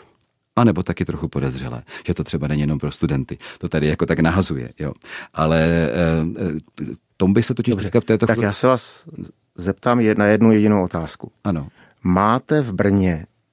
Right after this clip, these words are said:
Speaker 2: jediné místo slušného standardu pro bydlení studentů?
Speaker 1: Eh, co to znamená slušný standard?
Speaker 2: No,
Speaker 1: Já to,
Speaker 2: standard,
Speaker 1: ale
Speaker 2: který my
Speaker 1: to je
Speaker 2: poskytujeme tady,
Speaker 1: zajímavé,
Speaker 2: který
Speaker 1: že
Speaker 2: nabízíme tady tohleto.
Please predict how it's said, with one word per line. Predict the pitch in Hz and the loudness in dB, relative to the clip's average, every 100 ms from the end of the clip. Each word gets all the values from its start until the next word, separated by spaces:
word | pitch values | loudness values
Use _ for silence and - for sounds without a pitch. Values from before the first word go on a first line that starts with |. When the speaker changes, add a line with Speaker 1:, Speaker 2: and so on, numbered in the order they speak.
| - | -8
Speaker 2:
jediné | 101 117 113 143 139 131 | 2 4 6 6 6 6
místo | 107 101 - - 98 95 - _ _ _ | 4 4 0 -4 -2 -2 -6 _ _ _
slušného | - 113 113 135 131 127 | -6 -4 0 2 2 0
standardu | - 101 98 101 95 98 98 - _ _ | -2 -2 0 -2 0 0 -2 -6 _ _
pro | - | -8
bydlení | 85 92 92 95 | -4 -2 0 -2
studentů? | - 87 92 120 107 110 - _ _ _ _ _ _ _ _ _ _ _ _ _ _ _ _ - - - - - - 82 | -4 -6 -6 -6 -8 -14 -16 _ _ _ _ _ _ _ _ _ _ _ _ _ _ _ _ -20 -20 -20 -20 -14 -2 -2
Speaker 1:
Eh, | |
co | 78 | -2
to | 90 | -6
znamená | 85 95 101 | -2 0 0
slušný | 95 101 - | -2 -4 -6
standard? | 104 110 107 67 - | -4 -2 -2 -2 2
Speaker 2:
No, | 165 | 2
Speaker 1:
Já | 156 | 2
to, | 156 | 2
Speaker 2:
standard, | 156 165 185 | 4 4 4
Speaker 1:
ale | 175 | 6
Speaker 2:
který | 165 | 8
my | 151 | 8
Speaker 1:
to | 147 147 | 6 4
je | |
Speaker 2:
poskytujeme | 98 147 123 120 | 4 6 6 6
tady, | 113 | 6
Speaker 1:
zajímavé, | 113 117 | 4 4
Speaker 2:
který | 104 127 | 4 6
Speaker 1:
že | |
Speaker 2:
nabízíme | 120 123 113 131 127 | 4 4 4 6 6
tady | 131 127 | 4 2
tohleto. | 120 123 120 - | 4 4 4 -2